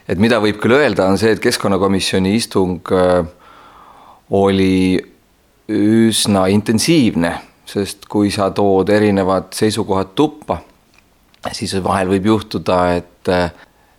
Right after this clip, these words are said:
dialoogid lähtuvad natuke rohkem emotsioonist kui ratsionaalsetest argumentidest. Sellise teema puhul võib vahel juhtuda, et kui karusloomafarmide keelustamise teemat käsitleda, et siis tihtipeale ei pruugi jõuda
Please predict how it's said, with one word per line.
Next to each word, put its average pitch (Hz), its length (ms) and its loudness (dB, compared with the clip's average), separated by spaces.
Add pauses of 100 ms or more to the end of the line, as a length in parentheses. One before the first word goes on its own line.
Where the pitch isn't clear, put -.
(220)
dialoogid 95 920 2
lähtuvad 92 880 0
natuke 104 520 -2
rohkem 95 500 -2
emotsioonist 95 960 2
kui 95 160 0
ratsionaalsetest 98 760 -2
argumentidest. - 880 -6 (100)
Sellise 135 320 0
teema 123 260 2
puhul 98 380 0
võib 104 160 0
vahel 120 240 0
juhtuda, 92 480 0
et - 140 -12
kui 90 400 -2 (260)
karusloomafarmide 101 880 0
keelustamise 98 540 -2
teemat 113 420 0
käsitleda, 120 600 0 (640)
et 98 140 -4
siis - 180 -2
tihtipeale 110 560 0
ei 92 40 0
pruugi 120 380 -2
jõuda 95 600 0